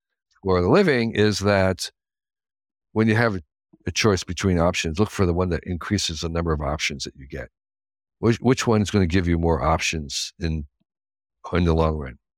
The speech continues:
And because options are what will make it more likely that you will be able to ex-, find the thing to express your own genius. And I b-,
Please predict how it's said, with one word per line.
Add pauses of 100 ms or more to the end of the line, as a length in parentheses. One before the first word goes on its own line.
(200)
And
because (120)
options (100)
are
what (1300)
will
make
it
more
likely
that
you
will
be
able
to
ex-, (180)
find
the
thing
to
express
your
own
genius.
And
I
b-,